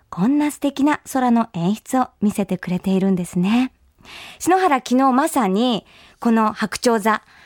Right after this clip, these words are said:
くちばしのあたりにあるアルビレを観測していたんですけれども、もうね、クリスマスのオーナメントみたいに青やオレンジに輝いて綺麗なんですよね。ちょっと寒いですけど、ぜひ皆さん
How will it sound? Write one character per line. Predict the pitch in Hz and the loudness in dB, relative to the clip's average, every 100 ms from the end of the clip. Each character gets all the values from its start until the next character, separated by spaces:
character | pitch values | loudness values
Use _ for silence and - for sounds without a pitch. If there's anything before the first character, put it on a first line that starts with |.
| - | -18
く | - | -6
ち | - | 0
ば | 339 | 0
し | 339 330 | 2 2
の | |
あ | 339 | 2
た | 277 | 2
り | 214 | 0
に | 190 | 0
あ | 175 | -2
る | - | -6
ア | - 202 | -4 0
ル | 277 | 2
ビ | 311 339 | 2 2
レ | 269 | 2
を | 185 - - | 0 -4 -4
観 | 214 240 | 0 2
測 | 226 240 254 | 2 0 -2
し | 247 | 0
て | 240 | 0
い | 240 | 0
た | 262 254 | 2 0
ん | |
で | 226 | 0
す | 226 | -2
け | - 226 | -2 0
れ | |
ど | 208 202 | 0 2
も、 | 247 240 - - - | 2 2 -2 -20 -4
も | 247 | 2
う | 269 | 4
ね、 | 277 269 - - - | 4 2 -4 -20 -8
ク | - | 2
リ | 349 453 | 4 4
ス | 508 | 2
マ | 480 466 | 0 2
ス | 311 | 2
の | 262 - | 2 4
オ | |
ー | 403 453 | 4 4
ナ | 403 | 4
メ | 339 311 | 4 2
ン | 262 | 0
ト | 254 | 0
み | 254 247 | 0 2
た | 254 | 0
い | 247 | 0
に | 302 294 - | 0 0 2
青 | 285 285 | 2 4
や | 262 | 2
オ | 240 | 2
レ | 269 320 | 2 2
ン | |
ジ | 285 | 2
に | 269 254 | 2 0
輝 | 247 254 254 | -2 0 0
い | 254 | -2
て | 214 - | -6 -4
綺 | 277 | 0
麗 | 269 269 | 2 2
な | 254 | 2
ん | 233 | 0
で | |
す | 240 - | -2 -2
よ | 214 | 0
ね。 | 269 262 - - | 0 0 -6 -6
ち | 277 | -4
ょ | |
っ | |
と | 277 | -4
寒 | 185 175 226 285 | -6 -2 0 2
い | |
で | 214 | 0
す | - | -4
け | 180 | -8
ど、 | 156 | -6
ぜ | 240 | -4
ひ | 233 | 0
皆 | 208 202 | 0 0
さ | |
ん | 202 | -2